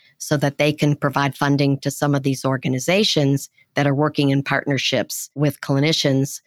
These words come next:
to meet some of those needs. Because as you noted, healthcare, we're not the experts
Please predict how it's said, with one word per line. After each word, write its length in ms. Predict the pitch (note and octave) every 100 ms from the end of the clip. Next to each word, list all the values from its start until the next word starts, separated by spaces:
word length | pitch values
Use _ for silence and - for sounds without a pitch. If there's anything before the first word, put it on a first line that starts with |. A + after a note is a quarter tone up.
| _
to 100 | D#3+
meet 380 | D3 E3 E3+ -
some 200 | D3 C#3
of 100 | C3+
those 260 | C3+ C3
needs. 400 | D3 C#3+ B2+ -
Because 420 | - - C#3+ C3 -
as 200 | C#3+ C#3
you 100 | E3
noted, 420 | E3+ F3+ D3 C3+ B2 _ -
healthcare, 480 | F3+ F3+ - D#3+ D3
we're 140 | D#3+
not 260 | F3 F3+ F3+
the 100 | D#3+
experts 640 | D#3+ - C#3 C3+ C3